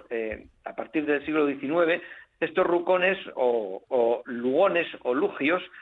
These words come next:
no son más que una de las dos tribus originarias junto con los, junto con los vindios, otra, otro, otro etnónimo muy,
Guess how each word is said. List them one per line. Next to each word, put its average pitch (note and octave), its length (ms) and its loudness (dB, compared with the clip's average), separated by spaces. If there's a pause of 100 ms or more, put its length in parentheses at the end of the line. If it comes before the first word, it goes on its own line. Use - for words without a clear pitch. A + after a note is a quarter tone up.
(240)
no E3 240 0
son F#3+ 300 0
más C#3 200 -2
que D3 80 -2
una F3 200 4
de G3 80 4
las F3+ 200 4
dos F#3 220 2
tribus F3 340 0
originarias D#3+ 720 2
junto C3 280 -4
con A#2+ 220 -2
los, A2+ 320 0 (320)
junto C3 260 -4
con A#2+ 140 -2
los A#2+ 160 -4
vindios, F#3+ 420 0 (320)
otra, C#3+ 360 0
otro, D#3 540 4
otro D#3 500 4
etnónimo D3+ 600 0
muy, C#3 600 -2